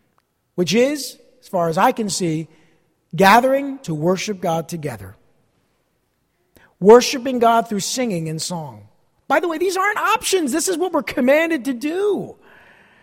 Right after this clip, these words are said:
Receiving communion, fellowshipping, praying for one another.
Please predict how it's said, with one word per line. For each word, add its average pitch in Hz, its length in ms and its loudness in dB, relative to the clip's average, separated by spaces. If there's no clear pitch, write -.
Receiving 262 560 -2
communion, 175 640 -4
fellowshipping, 220 1040 2
praying 294 400 0
for 240 120 -2
one 214 220 2
another. 170 340 2